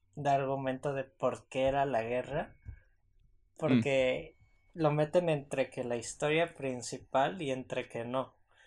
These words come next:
Speaker 1: Y es como de que, entonces sí le tomo importancia a este conflicto, ¿no? S-, sé que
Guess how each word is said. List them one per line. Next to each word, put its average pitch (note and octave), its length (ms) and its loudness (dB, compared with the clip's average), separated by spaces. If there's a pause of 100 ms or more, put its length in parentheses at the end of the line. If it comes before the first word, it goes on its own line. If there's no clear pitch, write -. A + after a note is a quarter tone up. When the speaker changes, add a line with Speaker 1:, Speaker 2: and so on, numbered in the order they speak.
(380)
Speaker 1:
Y C#3+ 120 -2
es C3+ 120 -4
como D3+ 260 0
de C3+ 200 0
que, - 260 -4 (180)
entonces D#3+ 360 -4
sí F3+ 120 0
le F3 120 4
tomo F3 440 2
importancia C#3+ 680 -2
a - 40 -2
este D3 260 -6
conflicto, C3+ 960 -4
¿no? C3 300 -6
S-, - 320 -12 (100)
sé D3+ 420 -2
que B2+ 580 0